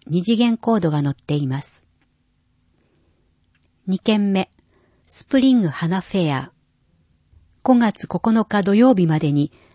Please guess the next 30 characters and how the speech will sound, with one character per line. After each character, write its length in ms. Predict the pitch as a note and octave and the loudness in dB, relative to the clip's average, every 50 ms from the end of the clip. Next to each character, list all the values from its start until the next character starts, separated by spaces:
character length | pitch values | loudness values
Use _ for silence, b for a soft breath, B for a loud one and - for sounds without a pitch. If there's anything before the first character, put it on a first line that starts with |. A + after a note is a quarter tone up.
| b b b b | b b b b
か 160 | - - F#3 | -4 -2 0
ご 120 | G3+ A3+ A#3 | 2 2 2
め 160 | B3 B3 G#3 | 2 2 2
通 180 | A3+ A3+ A3+ A3+ | 2 2 2 2
り 100 | A3+ G#3+ | 0 0
商 220 | - A3+ A3 G#3+ | 0 0 0 0
店 240 | - A3 G#3+ G3 E3+ | 0 0 0 0 0
街 240 | E3 D3+ D3+ D3 C#3 | 0 -2 -2 -2 -4
で 120 | C#3+ C#3+ | -4 -6
買 180 | - - F#3 G3 | -4 -2 -2 0
い 40 | G3+ | 2
物 280 | G3+ G3 F#3+ F#3 F#3 | 2 2 2 0 0
を 60 | F#3 F3+ | -2 -2
す 160 | - - E3 | -2 -4 -2
る 160 | E3 E3 D#3+ | -2 -2 -2
と、 200 | - D#3 D#3 b b b b b b b | -2 -4 -4 b b b b b b b
花 320 | - - F#3 F#3+ A3+ B3 | -6 -4 -2 0 2 2
苗 260 | B3 A#3+ A#3 A#3 A3+ G#3+ | 2 2 2 2 0 0
の 100 | G#3 G#3 | -2 -4
引 40 | |
き 180 | F#3+ - - A3+ | -6 -6 -8 -8
換 220 | - - A#3 A3+ | -2 0 0 0
え 40 | G#3 - | 2 0
券 180 | - D#3 C#3+ | -2 -4 -4
が 80 | C#3+ C#3 | -4 -4
も 100 | C#3 D3+ | -4 -4
ら 120 | D3 C#3+ | -4 -2
え 100 | C#3+ C3+ | -4 -4
ま 140 | C3 D3+ D#3+ | -6 -6 -8
す。 240 | - - - - | -10 -12 -18 -20